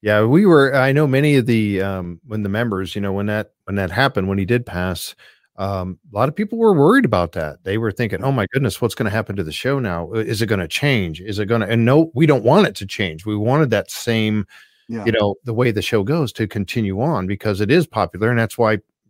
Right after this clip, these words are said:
Speaker 1: everybody loves it so much.
Speaker 2: Yeah.
Speaker 1: And it was because of his guidance, I think, you know, personally,
Speaker 2: Yeah,
Speaker 1: I
Speaker 2: what,
Speaker 1: see that.
Speaker 2: one thing that Kevin would do
Speaker 1: <clears throat>
Speaker 2: is he, he was, he would, he would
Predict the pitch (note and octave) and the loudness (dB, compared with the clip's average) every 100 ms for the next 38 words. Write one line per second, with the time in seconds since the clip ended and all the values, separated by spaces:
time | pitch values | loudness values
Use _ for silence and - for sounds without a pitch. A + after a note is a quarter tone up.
0 | - G2+ G2 F#2 G#2 D#3+ C3+ F2 G#2+ F#2 | -10 -4 -2 0 0 0 -2 -6 -6 -6
1 | F#2 - - - G2+ F2 _ _ - B2+ | -8 -10 -20 -18 -18 -18 _ _ -2 -2
2 | A#2+ B2 - B2+ A#2 G#2 F2+ F#2+ A#2+ F3 | 0 -2 -2 0 0 -2 -8 -4 0 2
3 | D3 F#2+ - E2+ F2+ E2+ _ G#2+ F#2 D#2+ | 2 0 -6 -8 -12 -16 _ -8 -6 -8
4 | _ E3+ F#3+ G#3 F#3 - - D#3+ E3+ D#3 | _ 0 2 -2 -2 -4 -4 -10 -6 -6
5 | A3 A#3+ F3 D#3 E3 D3+ C3 A2+ G#2+ G#2+ | -4 -4 -4 -4 -6 -2 -4 -4 -4 -6
6 | F2+ D#2 A#2 G3 A2 - _ - B2+ B2 | -6 -10 0 0 0 -8 _ -10 -8 -8
7 | - D#3+ F#3 - B2 E3 E3 D3+ B2+ - | -8 -8 -8 -12 -12 -6 -2 -2 -2 -14
8 | _ _ _ _ _ _ D3 C#3+ D3 D3+ | _ _ _ _ _ _ -4 -2 -4 -8
9 | A3 | -8